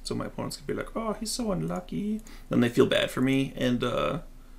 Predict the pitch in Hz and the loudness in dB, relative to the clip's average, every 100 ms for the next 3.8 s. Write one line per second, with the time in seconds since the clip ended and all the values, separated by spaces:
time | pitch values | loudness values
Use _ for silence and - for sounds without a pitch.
0 | - - - - - - - - - 120 | -16 -16 -14 -14 -16 -18 -18 -12 0 2
1 | 120 113 107 107 87 87 - 120 - - | 2 2 0 0 -2 -2 0 0 -2 -4
2 | - - 120 - 90 87 120 - - 113 | -4 -2 -2 0 -2 -2 -2 -2 -2 -2
3 | 127 - - 139 - 62 65 117 | -2 -4 -4 -2 -2 -2 -2 -4